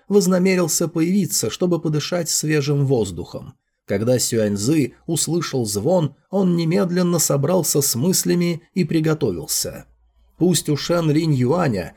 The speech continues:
и не было совести, но он всё ещё был очень вежлив. Пока он не разозлился и не убил кого-нибудь,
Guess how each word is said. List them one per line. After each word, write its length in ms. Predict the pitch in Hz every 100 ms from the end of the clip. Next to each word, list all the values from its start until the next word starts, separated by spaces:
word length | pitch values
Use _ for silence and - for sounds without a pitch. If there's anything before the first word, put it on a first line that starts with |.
| -
и 120 | 190
не 220 | 185 196 175
было 200 | 143 135
совести, 800 | - 214 143 - - 90 - _ _ -
но 200 | 190 202
он 80 | 180
всё 220 | - 175
ещё 320 | 160 - 151
был 320 | 139 147 143
очень 400 | 135 127 127 127
вежлив. 640 | 117 117 90 92 73 - - _ _ -
Пока 360 | 110 107 170 165
он 280 | 170 165
не 120 | 156 156
разозлился 760 | 139 139 131 185 175 - 135
и 160 | 127 151
не 160 | 143
убил 320 | 139 160 196
кого-нибудь, 640 | - 117 107 90 82 80